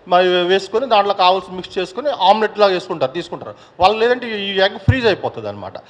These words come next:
అలాగే ఇంక ఫర్దర్గా కండిషన్స్ ఏమో ఈ ఎగ్స్ పౌడర్ని ఎక్స్‌పోర్ట్ చేయాలన్నా సరే మా కంపెనీ, మా, మేము ఎప్పుడైనా లైసెన్స్ ఇవ్వాలన్నమాట. దానికి ఏంటంటే మీకు సెంట్రల్ గవర్నమెంట్లో కూడా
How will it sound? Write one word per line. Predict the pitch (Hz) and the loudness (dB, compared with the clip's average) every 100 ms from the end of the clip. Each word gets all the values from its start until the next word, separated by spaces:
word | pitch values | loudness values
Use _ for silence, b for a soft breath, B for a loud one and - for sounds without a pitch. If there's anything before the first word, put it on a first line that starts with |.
| b - | b -4
అలాగే | 208 247 202 | -2 -4 -8
ఇంక | 214 220 | -8 -2
ఫర్దర్గా | 208 196 240 262 262 | 0 2 2 2 0
కండిషన్స్ | 240 226 226 233 226 | -2 -4 -8 -8 -4
ఏమో | 214 285 | -4 -4
ఈ | 247 226 | -4 0
ఎగ్స్ | 190 180 208 - | 0 -2 -12 0
పౌడర్ని | 190 202 202 185 | 2 4 2 -2
ఎక్స్‌పోర్ట్ | - - 202 208 | -4 0 0 0
చేయాలన్నా | 196 196 180 175 | -2 -4 -4 -6
సరే | 175 233 370 B B | -8 -8 -10 B B
మా | 170 190 | 4 4
కంపెనీ, | 190 185 185 196 190 | 4 -2 -4 -4 0
మా, | 180 190 | 2 2
మేము | 190 190 | 2 -2
ఎప్పుడైనా | 180 202 190 | 0 0 0
లైసెన్స్ | 165 165 185 170 | -2 -6 -8 -2
ఇవ్వాలన్నమాట. | 147 135 117 110 B B | -2 -2 -4 -6 B B
దానికి | 139 175 240 254 214 | 2 2 2 -2 -4
ఏంటంటే | 190 180 196 | -4 -8 -8
మీకు | 240 - | -10 -4
సెంట్రల్ | 190 180 190 | -4 -2 -2
గవర్నమెంట్లో | 196 190 190 190 | -2 -2 -6 -6
కూడా | 175 151 262 | -4 0 0